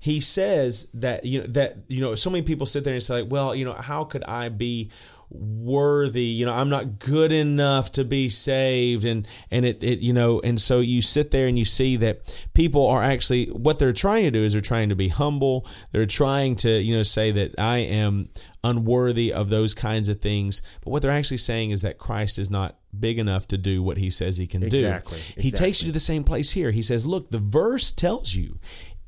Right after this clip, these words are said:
Speaker 1: "In him you also, after listening to the word of truth, the gospel of your salvation, have also believed." He's saying, okay, that's the active part. Okay, so the verse tells you, you received and you believed.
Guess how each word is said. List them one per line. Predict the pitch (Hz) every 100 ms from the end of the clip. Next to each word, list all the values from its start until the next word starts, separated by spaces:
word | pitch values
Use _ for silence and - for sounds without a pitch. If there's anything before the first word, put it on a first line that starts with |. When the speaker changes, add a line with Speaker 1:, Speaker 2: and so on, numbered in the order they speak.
| 139
Speaker 1:
"In | 170 233 262
him | 226 131 120 139
you | 147
also, | 135 139 143 151 160 170 -
after | 117 131 - 214 220
listening | 214 190 185 165 160 165 180 -
to | - 120
the | 117
word | 110 123 147
of | 175
truth, | - 151 156 156
the | 120
gospel | 107 120 151 -
of | 170
your | 165 180
salvation, | - 175 143 139 - 127 - - - -
have | - 127
also | - 143 170 - 202
believed." | 185 214 202 160 110 107 120
He's | 131 127
saying, | 160 147
okay, | 127 160
that's | 143 196
the | - 214 -
active | 185 233 202 -
part. | 139 123 - - -
Okay, | - 185
so | 170 165 139 - _ _
the | 123 123 -
verse | 160 240 -
tells | 202 247 247
you, | 120 117 - -
you | 98
received | 92 90 - 165 220 226 - - - - - -
and | 139
you | 147
believed. | 131 135 190 240 113 104 110